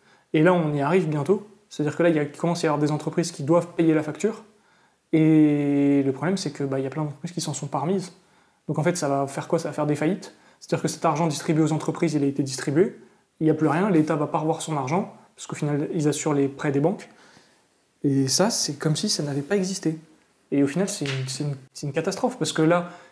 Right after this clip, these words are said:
il y a eu pendant, euh, cinq ans des entreprises zombies, en fait, qui ont, qui ont survécu pour, euh, on ne sait pas, on ne sait pas quoi.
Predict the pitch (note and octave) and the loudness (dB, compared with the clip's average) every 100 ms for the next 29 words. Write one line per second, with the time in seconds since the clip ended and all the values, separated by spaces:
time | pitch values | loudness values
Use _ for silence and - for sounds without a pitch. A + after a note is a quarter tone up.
0 | _ D#3 D#3 D#3 D#3+ D#3+ D#3+ D#3 D3+ D3+ | _ 4 4 4 0 2 2 2 2 2
1 | D#3 D#3 D#3 F3+ F3 F#3+ D#3 D3 D#3 D#3 | 2 2 2 0 2 2 2 2 -2 -6
2 | - D3+ C3+ D#3 F#3 G#3 G3+ D#3+ A#3+ - | -4 -2 2 4 4 4 2 0 -4 -6
3 | - _ _ _ _ _ - D#3+ D3+ D3+ | -20 _ _ _ _ _ 0 2 2 0
4 | - F3 F3 F#3+ E3 D#3 E3 G3 - _ | 2 0 2 2 2 0 -4 -4 -18 _
5 | _ _ _ _ _ _ - D#3+ D3+ D3+ | _ _ _ _ _ _ 0 2 2 2
6 | D3 D3 F3+ F3 F3 D#3+ D#3 D3 C#3+ C#3+ | 0 -2 0 0 0 0 2 2 2 0
7 | D3+ D#3 F3+ G#3 G#3+ | -2 -2 -2 2 2